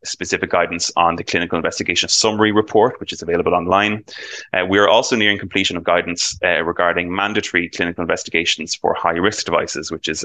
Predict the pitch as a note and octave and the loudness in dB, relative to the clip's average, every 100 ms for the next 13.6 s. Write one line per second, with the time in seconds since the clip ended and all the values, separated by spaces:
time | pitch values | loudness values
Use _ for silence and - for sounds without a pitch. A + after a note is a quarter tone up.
0 | - - E2 D#2+ E2 D#2+ D#2+ E2+ D#2+ - | -8 -4 -4 -2 -4 -4 -4 -6 -6 -8
1 | - E2+ - - - - F2 F2 - F2 | -4 -4 -4 -6 -4 0 0 0 4 4
2 | F2 - - - - - - F2 E2+ F2 | 4 -2 -8 -6 -6 -6 -2 0 0 -2
3 | - - - - F2 E2+ G#2 G2 - F#2 | -6 -12 -4 2 4 4 4 4 2 2
4 | F#2 F#2+ G2+ - G2 F2+ F2 F2+ G#2+ A#2+ | 4 4 2 -2 0 2 2 4 4 4
5 | G2 F#2+ - - _ _ - E2+ - F2+ | 4 2 -2 -16 _ _ -4 -4 -6 -4
6 | F#2+ F2 F#2 F2+ - G2 - C3+ A2 G2 | -2 0 2 2 2 -4 0 2 2 2
7 | F2+ F2 F2+ F2+ E2+ E2+ - F2+ F2 E2+ | 2 0 -2 0 0 -2 0 0 0 -4
8 | F#2 - A2+ A2+ A2 - _ _ - - | -6 0 2 4 2 -2 _ _ -12 -10
9 | - - G#2 F2 E2 - D#2+ E2+ E2 E2 | -10 -2 -2 0 -4 -2 -4 -4 -4 -4
10 | - - E2 - - - _ _ _ _ | -4 -2 0 -2 -4 -10 _ _ _ _
11 | _ _ - - - F#2+ F#2+ G#2 C3+ C3+ | _ _ -20 -10 0 0 2 0 2 2
12 | B2+ A2 G#2 G2+ G2+ - D3+ B2+ G2+ - | 4 4 4 4 2 2 4 2 2 0
13 | A#2 A#2+ A2 G2 G2 F2+ | 0 0 0 0 -2 -6